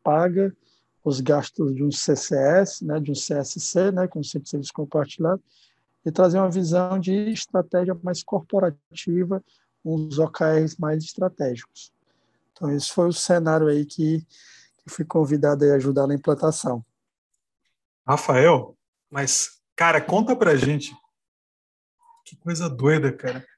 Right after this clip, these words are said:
Speaker 2: A gente tá muito acostumado. Eu acho que a, a nossa cabeça, é, é, realmente a gente precisa expandir, né? A, a, aumentar a nossa percepção. Porque olha que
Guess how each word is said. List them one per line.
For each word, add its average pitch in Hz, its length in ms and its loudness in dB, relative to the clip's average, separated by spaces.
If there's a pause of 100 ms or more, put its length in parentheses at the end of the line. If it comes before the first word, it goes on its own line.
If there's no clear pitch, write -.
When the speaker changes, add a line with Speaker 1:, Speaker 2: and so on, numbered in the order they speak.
(360)
Speaker 2:
A 156 100 2
gente 175 300 4
tá 190 140 4
muito 175 440 -2
acostumado. 143 600 0
Eu 170 60 8
acho 185 200 4
que 190 60 0
a, 160 180 0
a 170 80 -2
nossa 208 300 2
cabeça, 175 440 -2
é, 180 260 -6
é, 160 40 0
realmente 180 340 -2
a 185 40 -2
gente 185 180 -4
precisa 170 300 -2
expandir, 147 580 -2
né? 139 180 -6 (120)
A, - 340 -12
a, - 80 -14
aumentar 170 520 4
a 160 40 0
nossa 156 240 -4
percepção. 143 760 -4 (540)
Porque 151 400 -10
olha 240 280 4
que 233 380 -12